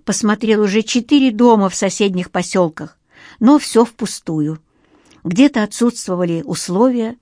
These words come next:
для содержания пленницы, где-то владелец проявлял слишком много любопытства, где-то сроки аренды его не устраивали.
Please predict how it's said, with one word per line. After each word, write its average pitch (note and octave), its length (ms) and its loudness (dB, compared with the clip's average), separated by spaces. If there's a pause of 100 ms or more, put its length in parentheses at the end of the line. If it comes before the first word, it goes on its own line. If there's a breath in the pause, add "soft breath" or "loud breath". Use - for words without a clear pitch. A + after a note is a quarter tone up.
(360)
для G3 140 0
содержания G3+ 640 2
пленницы, G3 760 -2 (560 loud breath)
где-то G#3+ 360 2
владелец F3 540 0
проявлял E3+ 420 -2
слишком E3+ 460 -4
много E3 220 -2
любопытства, G3 760 -6 (600 loud breath)
где-то C4+ 400 2
сроки B3+ 440 0
аренды F#3 500 2
его F3 340 0
не F3 140 2
устраивали. E3+ 800 -6